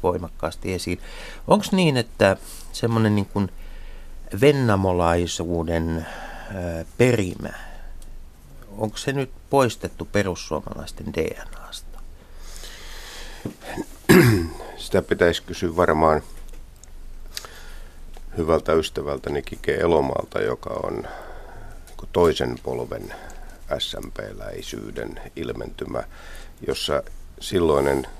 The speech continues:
Speaker 2: ää, S M P:n hajoamisprosessin aikainen isänsä joutui kahden tulen väliin ja, ja, ää, joutui siinä kulkemaan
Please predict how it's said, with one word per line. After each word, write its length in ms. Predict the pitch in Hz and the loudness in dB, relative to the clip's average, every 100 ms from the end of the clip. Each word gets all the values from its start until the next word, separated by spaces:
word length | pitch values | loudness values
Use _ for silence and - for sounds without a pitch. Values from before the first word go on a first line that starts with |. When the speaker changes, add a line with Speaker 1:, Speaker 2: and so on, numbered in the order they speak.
| - - - - - | -18 -18 -16 -14 -8
Speaker 2:
ää, 320 | 71 57 - - | -4 -4 -2 -2
S 160 | - 73 | 0 -4
M 40 | |
P:n 240 | - 69 | -2 -4
hajoamisprosessin 1040 | 67 76 71 67 - - 71 69 69 - - | 2 4 4 2 0 -4 -8 -6 -6 -4 0
aikainen 540 | 67 - 69 69 69 - | 0 0 0 2 0 2
isänsä 540 | 92 90 73 65 64 - - - | 4 6 6 4 -2 -6 -12 0
joutui 500 | 64 62 - 62 60 - - - - - - | 0 2 -2 -2 -2 -6 -12 -12 -14 -14 0
kahden 560 | 69 67 - 64 62 - - - | 2 2 0 0 -2 -6 -10 -8
tulen 460 | 73 71 65 62 64 | -2 2 2 2 4
väliin 420 | 71 67 62 60 - | 4 4 0 -2 -2
ja, 140 | - - - - | -4 -4 -12 -2
ja, 60 | - | 0
ää, 380 | - - - - - - - - | 0 -4 -10 -10 -10 -12 -12 -8
joutui 380 | - 64 - 64 | -2 -2 0 -2
siinä 300 | 76 69 64 - | 0 0 0 -4
kulkemaan 640 | - 76 67 64 64 62 | -4 -2 -2 -2 0 0